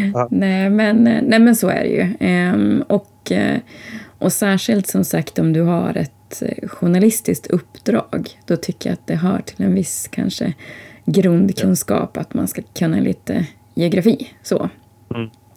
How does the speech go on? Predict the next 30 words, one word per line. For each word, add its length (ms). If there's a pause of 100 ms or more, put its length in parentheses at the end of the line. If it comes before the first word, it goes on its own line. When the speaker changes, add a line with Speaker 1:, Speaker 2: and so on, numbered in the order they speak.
Speaker 1:
mm. 120
Speaker 2:
Så 180
att, 220
Speaker 1:
Exakt. 220
Speaker 2:
eh, 240 (340)
om 300
inte 240
annat, 320
om 80
man 120
är 120
osäker 380
kan 160
man 80
ju 60
dubbelkolla. 500
Men 160
det 60
är 120
den 140
här 100
snabba, 520
tror 200
jag, 140
eh, 880
också. 280
Du 80
vet, 160
det 100
ska 220